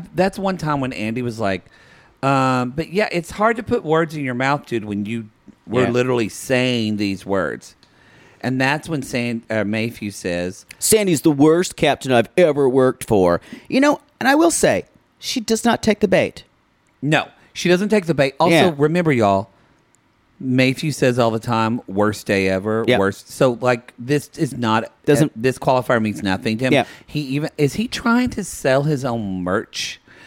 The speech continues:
Speaker 1: Because he has this
Speaker 2: Best
Speaker 1: little,
Speaker 2: day ever.
Speaker 1: this little figurine, and it looks like him, and it says "Best day ever." And I, if
Speaker 2: I
Speaker 1: I
Speaker 2: noticed
Speaker 1: ca-
Speaker 2: that too, and it made me irrationally angry.
Speaker 1: If, if I cared enough about him, I would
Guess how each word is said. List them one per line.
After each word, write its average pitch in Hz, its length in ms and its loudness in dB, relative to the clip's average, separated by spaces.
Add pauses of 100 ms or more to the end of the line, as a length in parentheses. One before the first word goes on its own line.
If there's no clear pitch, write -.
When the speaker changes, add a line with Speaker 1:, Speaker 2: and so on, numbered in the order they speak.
(260)
Speaker 1:
Because 135 480 0
he 185 180 -4
has 202 180 -2
this 151 140 -6
Speaker 2:
Best 131 140 4
Speaker 1:
little, 147 140 2
Speaker 2:
day 127 220 4
ever. 127 360 2 (160)
Speaker 1:
this 135 260 -2
little 156 180 2
figurine, 139 400 -2
and 113 120 -2
it 90 80 -4
looks 101 360 -2
like 151 220 -2
him, 180 540 -2
and 127 120 -4
it 123 140 -10
says 127 400 -4
"Best 104 380 -4
day 101 220 -4
ever." 131 440 0
And 120 140 -4
I, 131 240 0 (440)
if 147 80 2
Speaker 2:
I 156 120 0
Speaker 1:
I 156 100 2
Speaker 2:
noticed 151 300 2
Speaker 1:
ca- 151 60 6
Speaker 2:
that - 140 0
too, 127 260 4
and 117 80 6
it - 120 -2
made 117 260 4
me 107 560 4
irrationally 104 560 4
angry. 98 340 2
Speaker 1:
If, - 200 -2
if 165 180 0
I 170 140 2
cared 185 440 2
enough 123 440 0
about 143 300 2
him, 175 420 -2 (140)
I 117 160 0
would 113 180 -2